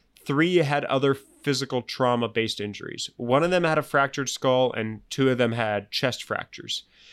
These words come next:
And additionally, the body of another team member was missing their tongue and their eyes. The investigation concluded that an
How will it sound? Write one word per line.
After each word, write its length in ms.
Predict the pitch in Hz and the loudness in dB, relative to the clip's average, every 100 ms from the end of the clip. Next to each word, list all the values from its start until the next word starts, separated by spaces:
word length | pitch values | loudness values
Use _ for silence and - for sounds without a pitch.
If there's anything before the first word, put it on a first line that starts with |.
| - - | -16 -2
And 140 | 143 | 0
additionally, 960 | 139 120 214 233 - 160 131 123 123 - _ _ _ - | 0 2 4 4 4 2 4 2 -2 -8 _ _ _ -10
the 60 | 135 | -2
body 340 | - 165 185 | 4 4 4
of 80 | 165 | 2
another 360 | 156 151 156 | 4 2 0
team 360 | 143 - 151 143 | -4 -2 -2 0
member 320 | 147 135 139 | 0 0 0
was 300 | 127 120 - _ | 0 -4 -8 _
missing 420 | 120 131 - 135 | -2 -2 0 -2
their 140 | 120 113 | 0 -2
tongue 500 | - - 135 143 143 - | -6 -4 -2 -2 -4 -2
and 220 | 120 117 | -2 0
their 220 | 107 - | -2 0
eyes. 580 | 101 95 - - - - _ _ _ _ _ _ - - _ | -2 -2 -6 -10 -10 -12 _ _ _ _ _ _ -20 -20 _
The 140 | 147 156 | 2 4
investigation 880 | 151 151 180 - 208 190 180 170 160 | 4 4 0 0 0 0 0 -2 -6
concluded 720 | - 143 - - 143 135 131 | -4 -6 -6 -2 0 0 0
that 140 | 120 | 0
an 100 | 113 | 0